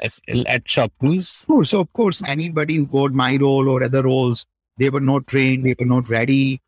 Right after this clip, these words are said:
Speaker 2: Everyone, I was to ShopClues what Bill Gates was for Microsoft or Mark Zuckerberg is for Facebook. No different. So, so it was a low mo-, low morale. I asked my team members three things. One, senior members, I said,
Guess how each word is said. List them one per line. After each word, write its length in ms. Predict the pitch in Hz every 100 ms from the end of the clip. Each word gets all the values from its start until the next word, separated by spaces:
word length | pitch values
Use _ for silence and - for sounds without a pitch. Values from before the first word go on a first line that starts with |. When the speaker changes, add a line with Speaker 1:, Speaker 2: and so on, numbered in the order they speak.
| -
Speaker 2:
Everyone, 600 | 120 120 135 135 127 127 -
I 200 | 123 151
was 220 | 165 143
to 100 | 165
ShopClues 680 | - 143 - - 131 131 117
what 180 | 127
Bill 140 | 123 131
Gates 500 | 127 127 - - - -
was 280 | 113 120 -
for 240 | 127 120
Microsoft 680 | 117 113 123 113 123 113 107
or 200 | 123 113
Mark 260 | 107 110 104
Zuckerberg 560 | 110 110 117 107 117
is 120 | 110
for 180 | - 117
Facebook. 460 | - 123 - 160 -
No 140 | 135 156
different. 340 | 151 147 120 -
So, 60 |
so 200 | 139 165 175
it 160 | 175
was 140 | 190 175
a 80 |
low 160 | 160 175
mo-, 360 | 170 - 147 160
low 200 | 143 165
morale. 420 | 165 165 175 135 - _ _ _ _ -
I 260 | 127 147 147
asked 260 | 139 135
my 140 | 139 131
team 240 | 139 139
members 340 | 131 123 127
three 200 | - 143
things. 400 | 135 127 107 - 107
One, 280 | 127 151 - _ _ _ _ _
senior 340 | - 160 185 185
members, 460 | 151 139 147 147
I 120 | 139
said, 360 | 131 147 139 156